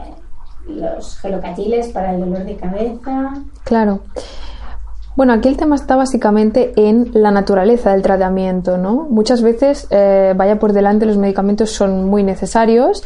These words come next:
Speaker 2: sobre todo, pues, en una crisis aguda o en un momento de urgencia.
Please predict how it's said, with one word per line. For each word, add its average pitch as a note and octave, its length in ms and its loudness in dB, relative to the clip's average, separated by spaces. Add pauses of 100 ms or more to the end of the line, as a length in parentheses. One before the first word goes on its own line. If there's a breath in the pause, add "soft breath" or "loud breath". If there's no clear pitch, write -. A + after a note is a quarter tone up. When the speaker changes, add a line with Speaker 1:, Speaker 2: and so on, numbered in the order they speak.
(240 loud breath)
Speaker 2:
sobre F#3 280 -2
todo, F#3+ 200 0
pues, G3+ 200 -2
en G3 60 0
una F#3+ 160 -2
crisis F#3+ 360 -2
aguda G#3+ 460 4
o A3+ 60 4
en G#3 60 2
un G3 60 2
momento G3 380 0
de F3 60 2
urgencia. G#3 800 2